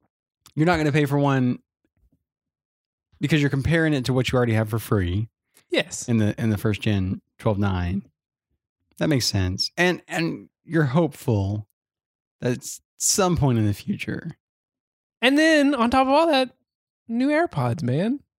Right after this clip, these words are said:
Speaker 2: Like,
Speaker 1: maybe so.
Speaker 2: And Brittany wants some, she's been not so subtly hinting that she would like some wireless headphones. But she could
Speaker 1: Mm,
Speaker 2: just,
Speaker 1: there you go.
Speaker 2: she could just,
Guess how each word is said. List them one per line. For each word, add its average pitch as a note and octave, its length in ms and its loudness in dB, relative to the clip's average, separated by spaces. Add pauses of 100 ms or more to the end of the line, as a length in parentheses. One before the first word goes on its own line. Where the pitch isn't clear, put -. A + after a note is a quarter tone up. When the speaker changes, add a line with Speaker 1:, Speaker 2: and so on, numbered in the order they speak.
(140)
Speaker 2:
Like, F#3 220 0 (440)
Speaker 1:
maybe G2+ 180 -4
so. F3 340 -10 (1400)
Speaker 2:
And C#3+ 180 0
Brittany C#3 280 2
wants A2 400 -4 (840)
some, - 340 -14 (760)
she's - 180 -12
been B2 280 -4 (760)
not C#3+ 180 -2
so B2+ 120 -2
subtly G#2+ 360 -2
hinting G#2+ 360 -4
that - 120 -6
she - 120 -10
would - 120 -6
like - 200 -12
some - 120 -12
wireless - 360 -12
headphones. - 500 -16
But B3+ 100 -4
she G#4 80 2
could - 120 2
Speaker 1:
Mm, - 20 -2
Speaker 2:
just, D3+ 140 0
Speaker 1:
there A#2 100 0
you G3+ 120 -2
go. D3 220 0
Speaker 2:
she G#3+ 120 -2
could F#3 100 0
just, E3+ 160 -8